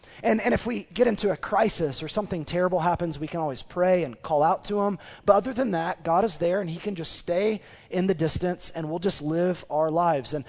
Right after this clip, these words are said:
if we do more good things than bad things, then we can make it to the good place one day. That's moralistic therapeutic deism, and that's kind of the,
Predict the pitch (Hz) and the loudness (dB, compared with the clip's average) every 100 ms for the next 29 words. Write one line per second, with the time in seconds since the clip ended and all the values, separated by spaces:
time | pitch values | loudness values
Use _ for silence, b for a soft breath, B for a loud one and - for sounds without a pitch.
0 | B 170 196 190 180 151 160 151 185 196 | B -8 -6 -4 -4 -4 -6 -4 -6 -4
1 | 214 196 190 175 139 151 160 165 156 151 | -4 -4 -4 -6 -6 -4 -4 -4 -6 -6
2 | 143 B B B - 175 - 151 190 - | -8 B B B -2 -2 -2 -2 -2 0
3 | 180 165 156 165 165 147 151 127 135 107 | 0 0 -2 -4 -4 -4 -6 -4 -6 -6
4 | - 117 101 90 _ _ _ b b b | -8 -10 -12 -16 _ _ _ b b b
5 | 196 - - 165 170 185 190 170 - - | 4 4 -6 -6 0 2 2 0 -4 -4
6 | 165 151 160 147 143 185 160 147 170 - | -4 -4 -4 -6 -2 -2 -2 -4 -6 -6
7 | - 240 165 175 | -2 -2 0 -2